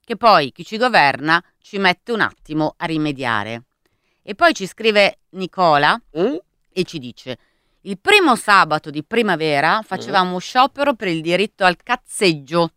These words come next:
Speaker 2: Mm.
Speaker 1: Come lo chiami con disprezzo?
Speaker 2: Mm.
Speaker 1: Invece i ragazzi hanno diritto al tempo libero dal dovere, esattamente come noi adulti."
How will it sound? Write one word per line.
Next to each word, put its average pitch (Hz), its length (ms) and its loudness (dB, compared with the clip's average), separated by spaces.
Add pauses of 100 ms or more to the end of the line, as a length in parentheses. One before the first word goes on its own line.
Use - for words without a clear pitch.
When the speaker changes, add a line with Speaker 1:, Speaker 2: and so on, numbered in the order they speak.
Speaker 2:
Mm. 240 140 4 (600)
Speaker 1:
Come 277 280 2
lo 214 100 2
chiami 202 340 2
con 180 160 -8
disprezzo? - 720 -12 (140)
Speaker 2:
Mm. 160 120 0 (140)
Speaker 1:
Invece 208 320 -4
i 175 40 0
ragazzi 240 460 2
hanno 175 180 2
diritto 180 680 -4 (480)
al 180 280 0
tempo 254 340 -4
libero 151 460 -6
dal 175 320 -2
dovere, 151 640 -6
esattamente 156 720 -6
come 160 220 -8
noi 156 260 -2
adulti." 113 540 -8